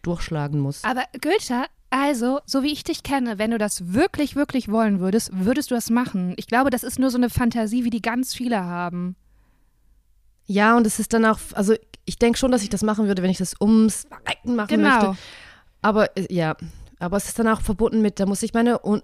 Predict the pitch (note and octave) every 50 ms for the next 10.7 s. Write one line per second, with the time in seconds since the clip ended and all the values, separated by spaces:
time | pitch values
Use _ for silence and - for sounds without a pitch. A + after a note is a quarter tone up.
0 | - - - - F3 G3+ G3+ G#3 G#3 G#3 G#3 - - G#3+ D#3 G3 G3+ - G#3+ G#3
1 | G#3 G#3 G3+ - G3+ - G3+ G3+ G3+ G3 G3 F3 F#3 F#3 F#3 F#3+ G3 G3+ F3+ F#3
2 | F#3 F#3 F#3 F3 E3+ F3 F3 F3 - - - - - - - - F#3+ G3+ G3+ -
3 | A3+ A3+ - G3+ - - - F#3+ - - - G3+ F#3 G#3 - - G#3 F#3+ F3+ F#3
4 | F#3+ G#3 G#3+ G#3+ G3 F#3 F3+ F3+ F3 - - - F3+ E3 E3 G3 - - E3 D#3
5 | D#3 D#3+ E3 D#3+ D#3 D#3 D#3+ D#3+ E3 D#3 D3+ - _ _ - - - - - -
6 | - - F#3 F3+ F#3+ G#3+ - _ - A3 G#3+ - - - E3 F#3 G3+ F#3+ E3+ D#3+
7 | D#3 D3 D3+ D3+ D#3 D#3 D3+ C#3 - - G#3+ G#3+ G#3 G3+ - _ - _ _ _
8 | _ _ _ _ _ _ _ _ _ _ _ _ _ _ _ _ _ _ _ _
9 | _ _ _ _ _ _ _ - - - - - - F#3+ - - - A3 G3+ G#3
10 | G#3+ A#3 A3+ A3+ G#3 G#3 G3 G3 A#3+ A#3 - B3+ C#4